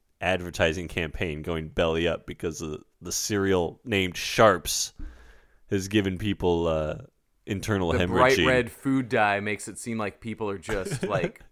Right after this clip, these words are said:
Speaker 2: shitting blood.
Speaker 1: Don't, don't name your cereal Sharps.
Speaker 2: And it's card, <laughs> called, like, Chef's
Speaker 1: It's like,
Speaker 2: Pointy
Speaker 1: it's like
Speaker 2: Objects.
Speaker 1: Krusty's, like, Razor O's or something.
Speaker 2: <laughs> Yeah.
Speaker 1: D-, don't do that. <laughs>
Speaker 2: So this guy,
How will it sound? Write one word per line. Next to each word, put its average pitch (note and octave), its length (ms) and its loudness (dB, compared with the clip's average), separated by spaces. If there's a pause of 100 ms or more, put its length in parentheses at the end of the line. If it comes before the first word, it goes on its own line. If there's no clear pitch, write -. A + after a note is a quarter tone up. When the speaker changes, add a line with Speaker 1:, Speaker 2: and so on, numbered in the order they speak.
(120)
Speaker 2:
shitting G#2+ 480 -8
blood. G#2 280 -2
Speaker 1:
Don't, A#3+ 280 -2
don't A#3 220 0
name F3 240 4
your A#2 80 2
cereal G2+ 460 0
Sharps. - 340 -2
Speaker 2:
And B2 100 2
it's - 240 -4
card, C#3 320 4 (100)
<laughs> - 80 -18
called, B2+ 220 2
like, A#2 240 -2
Chef's - 500 -4
Speaker 1:
It's - 220 -12
like, B2+ 240 0
Speaker 2:
Pointy B2+ 360 -2
Speaker 1:
it's G#2+ 200 4
like C3 100 2
Speaker 2:
Objects. F#2+ 420 -6 (520)
Speaker 1:
Krusty's, B2 540 2
like, G2+ 160 4
Razor G2+ 460 2
O's F2 380 4
or - 120 2
something. G#3+ 760 2
Speaker 2:
<laughs> - 0 -
Yeah. D4+ 140 -6 (540)
Speaker 1:
D-, G3+ 100 -2 (100)
don't C#4 200 0
do D4+ 160 2
that. - 220 -8 (100)
<laughs> - 120 -10
Speaker 2:
So C3+ 60 -4
this A3+ 160 0
guy, E3 320 2